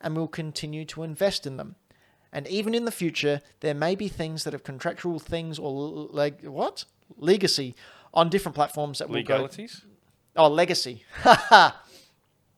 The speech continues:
Speaker 1: He continues, "But for an Xbox customer,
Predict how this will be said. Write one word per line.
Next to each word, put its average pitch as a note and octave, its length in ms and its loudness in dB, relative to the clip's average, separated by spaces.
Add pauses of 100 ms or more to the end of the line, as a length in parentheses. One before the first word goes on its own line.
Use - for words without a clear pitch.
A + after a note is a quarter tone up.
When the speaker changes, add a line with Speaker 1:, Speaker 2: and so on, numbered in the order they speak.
(420)
Speaker 1:
He F3 120 4
continues, G3 500 2 (480)
"But A#3+ 180 8
for G#3 160 2
an G#3 140 0
Xbox A3 500 0
customer, F#3 560 2